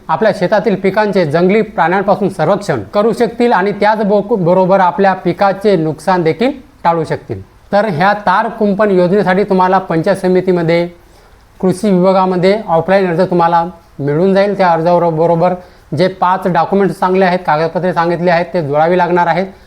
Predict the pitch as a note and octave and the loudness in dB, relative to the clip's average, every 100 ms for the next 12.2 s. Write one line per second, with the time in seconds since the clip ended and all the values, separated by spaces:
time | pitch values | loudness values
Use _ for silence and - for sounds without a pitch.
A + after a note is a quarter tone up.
0 | - - D#3+ F#3+ G#3+ G#3 F#3+ G3+ F#3+ E3 | -18 0 2 4 2 2 2 2 2 2
1 | F3 F3 F#3 F#3+ G3 F#3 G#3 F#3 E3 F#3 | 0 2 0 2 2 2 0 0 0 -2
2 | F3 E3+ D3 E3 E3+ F3+ E3+ E3 D#3+ F3 | -2 -4 -4 -2 -2 -2 -2 -2 0 -2
3 | G#3 - - - D3+ F#3 F3+ D#3 E3+ E3 | -2 -12 -20 -6 -4 0 2 2 2 0
4 | D3 A#3 C4+ F#3+ E3+ D3+ E3 C3+ A#2 - | 0 -2 0 0 0 2 -2 -2 -10 -14
5 | - _ - G#3+ A#3 D3 - - - G3 | -20 _ -6 -2 -2 -4 -12 -20 -6 -2
6 | A3 A3 A3 A3+ F3 F#3 G3+ F3 G3 F3 | 0 2 2 0 0 -2 0 0 2 0
7 | - E3 D3+ C3 B2+ G#2 - - _ _ | -2 -2 -2 -4 -8 -14 -18 -20 _ _
8 | - - F#3+ G#3+ A3 A3 A#3 A#3+ A#3+ - | -20 -6 -2 0 2 2 0 -2 -8 -20
9 | _ _ _ - F3+ G#3+ G3+ G3+ F3 - | _ _ _ -4 -2 0 0 0 -2 0
10 | F#3+ G#3+ G#3 G#3 G3+ F#3+ F3+ F3 - G#3 | 0 2 0 0 2 0 0 -4 0 0
11 | G3 G3 G3 F#3+ G3 F#3 F#3+ G3 E3 D#3+ | 2 2 2 0 0 2 2 2 0 0
12 | E3 F3+ | 2 0